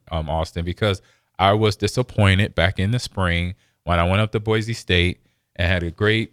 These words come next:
national convention of directors and esports coaches. And I found I had talked with some of the tourna-, tournament organizers with, uh, like, N E C C, E C A C,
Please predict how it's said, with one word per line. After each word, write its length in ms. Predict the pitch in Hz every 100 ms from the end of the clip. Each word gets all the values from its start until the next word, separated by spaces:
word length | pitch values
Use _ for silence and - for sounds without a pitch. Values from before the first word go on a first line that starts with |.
| -
national 480 | 98 101 104 104 101
convention 460 | 104 95 101 107
of 80 | 92
directors 480 | 90 92 98 - 92
and 100 | 80
esports 380 | 95 - 90 -
coaches. 480 | 85 82 92 85 - _ _ _ _
And 400 | 87 90 90 85
I 80 | 90
found 400 | - 95 95 92
I 60 | 98
had 180 | 101 -
talked 280 | 110 104
with 180 | 104 101
some 200 | - 101
of 100 | 104
the 220 | 98 90 92 _ _ _ _
tourna-, 360 | - 139 151 120 -
tournament 480 | 127 135 127 127 -
organizers 720 | 131 139 104 101 95 95 -
with, 320 | 95 98 -
uh, 240 | 92 87 67
like, 160 | 78 101
N 120 | 107
E 60 |
C 220 | 107 107 98
C, 460 | - 90 90 98 -
E 120 | 107
C 220 | - 92
A 100 | 85
C, 340 | 85 - 82